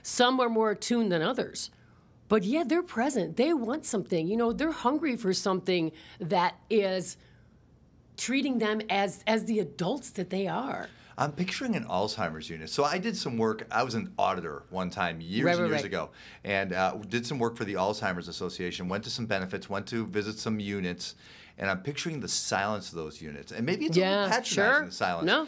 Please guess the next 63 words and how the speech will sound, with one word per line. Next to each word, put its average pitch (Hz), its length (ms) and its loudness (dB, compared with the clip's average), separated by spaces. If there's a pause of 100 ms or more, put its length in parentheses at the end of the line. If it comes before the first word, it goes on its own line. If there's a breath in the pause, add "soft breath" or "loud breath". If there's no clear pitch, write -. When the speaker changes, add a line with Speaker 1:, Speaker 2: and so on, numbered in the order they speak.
(140)
Speaker 1:
no, 233 60 4
Speaker 2:
And - 80 4
Speaker 1:
no. 131 80 0
Speaker 2:
you, 143 140 2
and 131 200 -2
you 254 140 2
are 254 100 2
not 190 220 0
a - 20 -4
silent 170 400 0
person. 214 320 -2
I 156 100 -2
already 160 180 6
Speaker 1:
Correct. 147 120 0
Speaker 2:
know 208 120 2
this, 98 200 -4
right? 110 320 2
Um, 120 220 4
Speaker 1:
Correct. 135 400 -4
Speaker 2:
and 131 260 2
it, 147 160 -2 (300)
are 131 80 4
you 143 180 -2
a 131 60 0
jarring 143 640 2
presence, 147 460 -2
and 123 160 -2
are 117 100 6
you 117 140 0
a - 20 6
Speaker 1:
Can 208 180 6
be. - 260 4
Speaker 2:
deliberately 175 420 2
jarring 90 340 0
presence? 226 260 2
Speaker 1:
Well, 254 380 4
I 247 140 4
always 262 160 4
have 311 100 2
to 277 160 -2
ease 269 240 4
into 269 240 2
it 160 100 2
with 170 140 2
them. 143 240 2
I 170 140 4
have 185 240 2
to 190 160 2 (120)
always, 202 460 4
always, 165 240 2
and 165 180 2
different, 185 460 0
different 185 300 2
memory 175 240 2
care 165 160 0
places 170 420 0
are 160 240 4
different, 156 320 -2
right? 151 220 2
And 165 100 0
s-, - 60 -10
but 165 200 2
I, 156 220 0